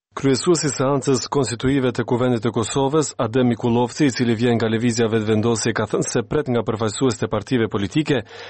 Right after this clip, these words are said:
të japin propozime për ta zgjidhur çështjen e kryetarit të Kuvendit të Kosovës. Mikullovci ka caktuar një takim konsultativ midis partive politike për të mërkurën.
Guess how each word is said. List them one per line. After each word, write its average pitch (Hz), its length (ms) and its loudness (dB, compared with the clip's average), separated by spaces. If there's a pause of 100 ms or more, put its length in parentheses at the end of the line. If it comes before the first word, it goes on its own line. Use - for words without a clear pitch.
(140)
të 123 80 0
japin 131 320 0
propozime 117 560 0
për 117 160 -6
ta 123 80 0
zgjidhur 113 400 2
çështjen 113 400 -2
e - 80 -4
kryetarit 117 560 0
të 101 80 -2
Kuvendit 101 400 -2
të 101 80 -2
Kosovës. 110 540 -2 (580)
Mikullovci 131 560 0
ka 135 160 0
caktuar 127 320 0
një 120 140 0
takim 120 260 0
konsultativ 117 640 0
midis 110 320 0
partive 117 480 -2
politike 113 480 0
për 110 160 -4
të 107 140 0
mërkurën. 98 500 0